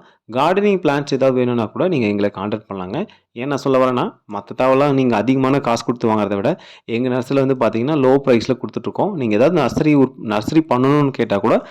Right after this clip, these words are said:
நாங்க சஜஷன் பண்றோம். So, எந்த மாதிரியான, அ, எதுல இன்வெஸ்ட்மெண்ட் பண்ணலாம்? So, எப்படி பண்ணா கரெக்டா இருக்கும்? So, எதுல என்ன லாபம் வரும்? எவ்வளோ இன்வெஸ்ட்மெண்ட் பண்ற மாதிரி இருக்கும்? So, ஃபர்ஸ்ட் நர்சரி ஆரம்பிக்கணும், நம்ம என்னென்ன வேலைகள் செய்யணும்? நர்சரிக்கு தேவையானது என்ன?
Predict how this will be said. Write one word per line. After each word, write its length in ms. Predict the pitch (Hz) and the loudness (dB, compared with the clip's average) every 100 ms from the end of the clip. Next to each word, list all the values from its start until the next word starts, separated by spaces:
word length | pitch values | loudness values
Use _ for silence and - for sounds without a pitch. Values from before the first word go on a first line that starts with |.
| - - | -20 -8
நாங்க 260 | 120 123 117 | -4 -2 0
சஜஷன் 420 | 107 117 - 117 | 0 0 2 0
பண்றோம். 340 | 104 98 113 | -2 0 0
So, 200 | 113 - | 0 -2
எந்த 220 | 113 101 107 | -2 0 2
மாதிரியான, 420 | 110 107 107 107 101 - - - - | 2 2 2 2 0 -4 -16 -20 -8
அ, 60 | 104 | -2
எதுல 300 | 104 107 123 | 0 4 4
இன்வெஸ்ட்மெண்ட் 440 | 117 117 113 113 101 | 4 2 0 -4 -4
பண்ணலாம்? 360 | 98 95 156 | -4 -4 -4
So, 200 | - - | -8 -4
எப்படி 240 | 107 101 123 | -2 2 2
பண்ணா 280 | 120 104 110 | 2 -2 -2
கரெக்டா 340 | 104 98 107 | -2 -2 -2
இருக்கும்? 280 | 98 - 156 - _ | -2 -2 -4 -6 _
So, 200 | - 127 | -10 -2
எதுல 280 | 113 120 135 | 2 4 2
என்ன 220 | 117 123 | 2 0
லாபம் 360 | 113 101 113 107 | 2 0 0 0
வரும்? 200 | 107 151 - | 0 -4 -4
எவ்வளோ 260 | 101 127 | 0 2
இன்வெஸ்ட்மெண்ட் 420 | 127 120 123 120 | 4 2 2 -2
பண்ற 220 | 113 101 104 | -2 -4 -2
மாதிரி 220 | 107 101 | -2 -2
இருக்கும்? 300 | 92 110 180 - - | -4 -4 -6 -8 -20
So, 200 | - 135 | -8 -4
ஃபர்ஸ்ட் 300 | 117 117 - | -2 -2 0
நர்சரி 380 | 147 117 131 135 | 0 0 2 2
ஆரம்பிக்கணும், 440 | 113 110 107 117 | 2 0 -2 -2
நம்ம 140 | 117 104 | 0 0
என்னென்ன 260 | 104 113 | 0 0
வேலைகள் 440 | 104 101 107 110 - | 0 0 0 -2 -2
செய்யணும்? 320 | 98 113 170 _ _ | -2 -2 -4 _ _
நர்சரிக்கு 420 | 113 113 151 147 131 | -2 2 2 0 0
தேவையானது 500 | 120 117 110 113 110 | 2 2 2 2 0
என்ன? 220 | 101 | 0